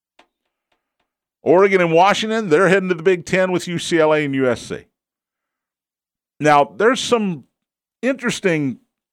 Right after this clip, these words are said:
sidelights on this whole thing. When U S C agreed to go to the Big twelve, the understanding, or agreed to go to the Big Ten, excuse me,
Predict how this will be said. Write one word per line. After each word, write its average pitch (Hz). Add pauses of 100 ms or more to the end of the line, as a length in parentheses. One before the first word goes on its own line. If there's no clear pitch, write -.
(560)
sidelights 117 (100)
on 107
this 101
whole 82
thing. 60 (400)
When 143
U 302
S 262
C 175
agreed 139
to 131
go 131
to 127
the 113
Big 101
twelve, 101
the 117
understanding, 220
or 117
agreed 127
to 123
go 123
to 120
the 110
Big 95
Ten, 113
excuse 87
me, 82